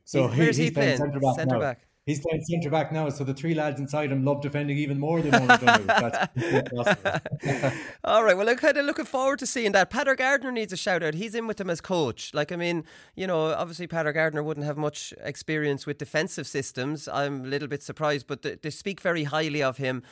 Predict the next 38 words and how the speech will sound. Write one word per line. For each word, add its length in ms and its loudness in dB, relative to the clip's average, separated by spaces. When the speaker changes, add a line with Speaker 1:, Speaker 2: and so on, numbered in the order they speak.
Speaker 2:
and 140 -2
the 60 -2
whole 200 0
management 420 -2
team. 160 -4
They 80 -4
have 80 -8
a 60 -10
pretty 260 -6
big 200 -2
backroom 360 -2
team. 280 -6
Speaker 1:
Yeah, 360 -2
so 540 -6
Pater, 240 2
Pater 260 0
Gardner's 340 2
in 140 0
with 160 -2
the, 180 0
uh, 280 -2
with 120 -10
the 80 -4
under 140 -2
twenties, 460 -4
so 80 -8
he's 120 -6
in 80 -2
with 120 -2
Maurice 260 0
Sheridan 320 -2
this 180 -8
year 120 -4
as 100 -8
well 160 -2
with 100 -8
Mayo. 300 -2
Um, 640 -4